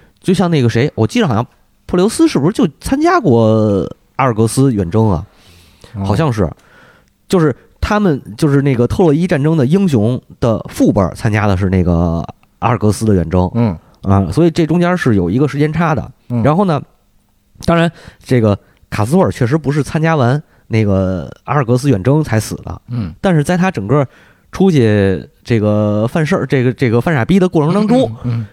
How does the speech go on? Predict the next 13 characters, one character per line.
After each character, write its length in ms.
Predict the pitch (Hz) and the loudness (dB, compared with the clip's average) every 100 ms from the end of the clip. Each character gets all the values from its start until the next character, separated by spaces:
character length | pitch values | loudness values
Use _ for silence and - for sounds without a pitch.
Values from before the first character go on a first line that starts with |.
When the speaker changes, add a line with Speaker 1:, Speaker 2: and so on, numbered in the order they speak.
| _ | _
Speaker 1:
并 180 | - 262 | -2 0
没 120 | 139 | 2
有 120 | 143 110 | 2 2
提 320 | - - 113 | -2 -2 0
到 480 | 156 104 95 - - _ _ _ _ _ | 2 0 -2 -6 -16 _ _ _ _ _
他 180 | - 156 | -4 -4
去 220 | - 143 | -2 -2
特 140 | 131 | 2
洛 120 | 127 104 | 2 4
伊 140 | 156 | 2
的 100 | 120 | 2
事 120 | 82 | -2
儿。 100 | 71 | -10